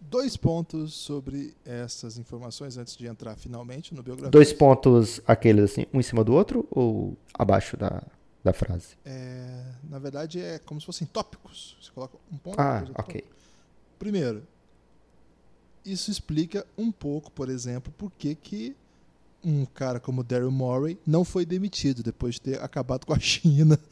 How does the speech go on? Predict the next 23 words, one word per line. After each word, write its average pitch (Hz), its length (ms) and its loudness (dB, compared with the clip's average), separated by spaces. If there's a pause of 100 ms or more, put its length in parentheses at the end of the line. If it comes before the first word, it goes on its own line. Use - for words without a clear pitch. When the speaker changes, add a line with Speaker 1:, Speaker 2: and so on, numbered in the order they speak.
(140)
Speaker 1:
<laughs> - 300 -10
as - 200 2
relações 156 760 0
loucas 151 560 2
lá 147 140 0
com, 156 240 -4 (280)
Speaker 2:
<laughs> - 260 -6
Speaker 1:
com 151 160 -6
toda 175 220 -8
a 180 40 -4
confusão 151 600 -2
que 135 120 -8
a - 20 -2
gente 135 160 -6
acompanhou 131 400 -4
nessa 127 280 -6
última, 131 480 -8 (240)
na 113 220 -14
off-season 120 460 -6
de 117 100 -6
dezenove 117 420 -8
e 117 40 -6
vinte. 120 400 -10